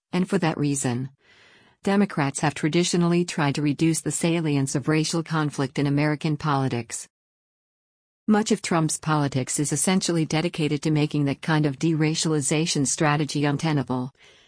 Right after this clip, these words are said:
with actions and rhetoric that are so inflammatory that they inescapably push racial conflict to the top of the agenda. Trump's racist rhetoric also has the opposite effect.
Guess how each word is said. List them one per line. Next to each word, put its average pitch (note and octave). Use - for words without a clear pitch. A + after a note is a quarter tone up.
with F3
actions E3
and C#3
rhetoric C#3
that C3
are D3
so D#3+
inflammatory D#3+
that C3+
they D#3
inescapably D#3+
push F3
racial E3
conflict F3
to -
the D3
top D#3
of C#3
the D3+
agenda. C3+
Trump's G3
racist E3+
rhetoric D#3
also D#3
has D3
the D3+
opposite D3
effect. C3+